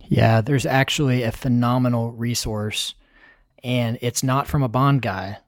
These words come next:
It's from a stock guy. His name is Jared Dillian, and if you all are on Twitter, his handle is at Daily Dirt Nap.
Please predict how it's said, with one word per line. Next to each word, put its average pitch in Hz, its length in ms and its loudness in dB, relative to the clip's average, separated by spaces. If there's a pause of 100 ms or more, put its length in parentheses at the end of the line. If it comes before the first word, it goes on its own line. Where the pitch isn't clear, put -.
(140)
It's 131 180 -4
from - 380 2
a 113 160 -2
stock - 480 -2
guy. 101 400 -6 (420)
His 127 220 -6
name 147 260 6
is 127 340 2 (140)
Jared 147 580 4 (120)
Dillian, 120 840 2 (500)
and 123 240 2
if 120 160 -2
you 135 140 2
all 131 160 4
are 127 140 4
on 117 160 4
Twitter, 123 540 2 (120)
his - 220 0
handle 135 500 4
is 117 380 0 (100)
at 131 380 0 (360)
Daily 135 680 4 (120)
Dirt 123 280 2
Nap. 98 400 -6